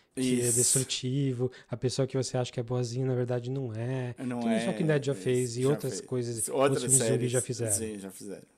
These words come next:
Speaker 2: E eu, então, meio que assim, ah, nossa, o cara é canibal. É, bom, eu meio que previ na primeira <laughs> cena, eles tão com fome,
Speaker 1: Uhum.
Speaker 2: morreu o pai, não vai enterrar o pai agora? Bom, é, tá bom, o cara é canibal.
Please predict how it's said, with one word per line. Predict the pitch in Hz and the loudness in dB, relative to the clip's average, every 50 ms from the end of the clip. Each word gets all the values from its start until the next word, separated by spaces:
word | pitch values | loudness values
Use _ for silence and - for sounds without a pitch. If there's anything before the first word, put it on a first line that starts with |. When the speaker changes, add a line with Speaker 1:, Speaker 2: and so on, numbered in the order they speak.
| _ _ _ _ - - - - - - - - - | _ _ _ _ -20 -20 -18 -18 -18 -18 -18 -18 -10
Speaker 2:
E | - 117 123 | -4 0 2
eu, | 127 127 123 123 123 123 120 120 120 117 117 113 113 113 - - | 4 4 4 4 2 2 2 2 0 0 0 0 0 -2 -2 -4
então, | 135 123 117 123 143 147 160 165 156 - | -4 -2 2 4 4 6 6 4 0 -2
meio | 139 135 139 156 160 160 | 0 2 2 2 2 2
que | - 160 | 0 2
assim, | 139 - - 139 131 | 2 2 4 4 4
ah, | 139 180 185 156 | 4 4 4 4
nossa, | 135 139 151 170 165 - 135 | 4 4 4 2 2 2 0
o | 120 | 0
cara | - 165 175 | 0 0 0
é | 165 | 0
canibal. | - 185 180 175 165 151 131 123 120 | 0 -2 -4 -2 0 0 0 0 0
É, | 165 185 170 | -4 -8 -8
bom, | 135 127 117 113 110 107 | -10 -10 -12 -12 -12 -12
eu | 107 113 127 139 143 131 | -12 -12 -12 -12 -12 -10
meio | 127 127 131 143 147 143 | -8 -6 -4 -4 -4 -6
que | 139 143 143 139 131 127 - - - - - - - - _ _ | -6 -4 -4 -4 -4 -6 -8 -14 -20 -20 -20 -20 -20 -20 _ _
previ | - 143 143 139 131 127 139 147 151 | 2 4 6 6 6 4 2 2 2
na | 156 147 139 | 2 2 0
primeira | 147 143 135 131 143 143 156 170 | 0 0 0 2 2 2 2 4
<laughs> | 135 | 4
cena, | - - 151 151 147 127 120 | 6 6 6 6 4 2 0
eles | 123 127 127 - | -2 -2 0 0
tão | - 151 151 | 0 0 -2
com | 165 160 | -4 -8
fome, | 139 - 147 147 147 147 139 135 127 | -4 0 4 6 6 6 6 4 2
Speaker 1:
Uhum. | 120 | 0
Speaker 2:
morreu | 120 120 113 127 143 160 175 | 0 0 2 4 4 4 4
o | 175 | 4
pai, | - - 147 135 131 127 120 117 | 2 4 4 6 6 6 4 2
não | 117 120 120 | 0 -2 0
vai | 117 143 151 | 0 0 0
enterrar | 160 160 165 147 131 147 151 | 2 2 2 2 4 6 4
o | 143 - | 4 6
pai | 147 147 139 | 6 6 6
agora? | 131 123 127 147 143 | 6 6 4 2 0
Bom, | 123 120 123 120 107 95 - _ _ _ _ _ _ _ _ _ _ _ _ - 139 | 0 -2 -2 -2 -4 -6 -10 _ _ _ _ _ _ _ _ _ _ _ _ -14 -10
é, | - 127 113 101 80 | -6 -6 -4 -4 -6
tá | 73 - 98 | -6 -8 -12
bom, | 113 104 101 87 87 92 95 | -12 -10 -10 -10 -10 -12 -12
o | 98 | -8
cara | - 110 101 104 | -6 -6 -6 -6
é | 101 | -6
canibal. | - 110 107 107 104 135 95 78 - | -8 -8 -6 -4 -4 -4 -4 -6 -8